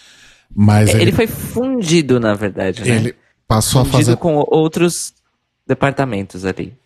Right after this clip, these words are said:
Speaker 2: do, do Ministério da Saúde que lidavam também com, é, doenças infecciosas que tinham, ah, algum tipo de relação entre si,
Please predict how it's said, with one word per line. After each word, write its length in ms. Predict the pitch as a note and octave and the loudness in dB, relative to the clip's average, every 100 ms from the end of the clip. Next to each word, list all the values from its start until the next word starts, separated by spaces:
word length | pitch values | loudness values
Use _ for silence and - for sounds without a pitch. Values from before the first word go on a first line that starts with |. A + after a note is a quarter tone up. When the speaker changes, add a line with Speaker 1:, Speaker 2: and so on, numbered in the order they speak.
| _ | _
Speaker 2:
do, 380 | - F#2+ - - - | -6 -4 -6 -10 -6
do 100 | G#2 | -2
Ministério 340 | G#2 - G#2 | -2 0 0
da 120 | G#2 | 0
Saúde 380 | G#2+ G2+ A2+ B2 | 0 2 2 0
que 100 | - | 0
lidavam 560 | C3+ B2+ A2+ A2 A2+ A#2 | -2 0 2 2 0 -2
também 420 | A#2 A2 G#2 A2 - | -4 0 -2 -2 -4
com, 460 | - A2+ A#2 C3 C3+ _ - - _ _ | 0 0 0 -2 -8 _ -18 -18 _ _
é, 200 | - A2 | 0 0
doenças 400 | A2 B2 B2 B2 | 4 2 2 2
infecciosas 1040 | A#2 - A2+ - A#2+ A2 A2+ A2+ B2+ D3 - _ _ _ _ _ - | 2 0 -2 0 2 4 2 2 0 -2 -8 _ _ _ _ _ -10
que 80 | |
tinham, 1040 | D3 - D3 C#3 C#3 C#3 C3+ B2+ A#2+ G#2+ G#2+ - | -8 -2 -2 -2 -2 0 2 2 2 0 -6 -8
ah, 380 | - G#2+ G#2+ - | -2 2 2 0
algum 340 | - A2+ A2 B2 | 0 0 0 0
tipo 280 | - C3 A#2 | -2 0 2
de 120 | A#2+ | 4
relação 920 | A#2+ A2 A#2 - - G#2+ G#2 G#2 G2 | 4 4 2 -2 -4 -2 0 -2 -4
entre 360 | G#2+ A2 A2 A2+ | -6 -4 0 0
si, 460 | - - G#2+ F#2+ | -2 -2 0 0